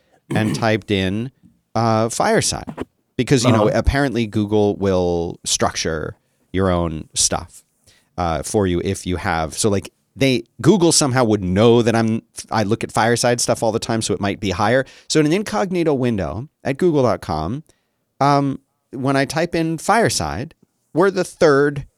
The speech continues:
Speaker 1: the third, uh, in there. The first one is the word
Speaker 2: After that
Speaker 1: f-
Speaker 2: F D R startup?
Speaker 1: Yes. No, there, the first one is, um, the definition of Fireside in Merriam-Webster Dictionary. That's the first result. The second is Churchill's Fireplace and Patio,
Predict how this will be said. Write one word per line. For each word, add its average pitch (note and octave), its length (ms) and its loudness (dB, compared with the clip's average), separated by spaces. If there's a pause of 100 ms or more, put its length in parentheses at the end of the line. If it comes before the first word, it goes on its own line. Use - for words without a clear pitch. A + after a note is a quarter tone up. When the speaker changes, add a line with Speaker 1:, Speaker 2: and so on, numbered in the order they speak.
(380)
Speaker 1:
the C3+ 120 0
third, B2 520 2
uh, F#2+ 400 0
in C#3 200 2
there. - 320 -8
The A2+ 100 0
first E3 380 0
one C3 160 2
is A2 360 0 (320)
the B2 100 4
word A2+ 160 6
Speaker 2:
After D#3 140 6
that B2 140 8
Speaker 1:
f- B2 120 4
Speaker 2:
F - 40 -14
D B2 160 6
R A#2 160 6
startup? C3 520 2 (100)
Speaker 1:
Yes. B2 400 0
No, B2+ 240 0
there, B2+ 320 2
the A#2 180 0
first G3 400 0
one C#3+ 320 0
is, A#2 480 2
um, G2 400 -2 (560)
the A#2 140 -2
definition C#3+ 640 0
of A#2+ 120 0
Fireside A2 540 0
in G#2 140 -2
Merriam-Webster F#2+ 580 -2
Dictionary. - 460 -8
That's F2+ 220 -6
the - 80 -6
first F#2+ 280 -4
result. E2 340 -6 (640)
The A#2 100 0
second E3 400 0
is A#2+ 260 0
Churchill's E3+ 560 0
Fireplace D#3+ 580 0
and D3 100 -6
Patio, G3 560 -6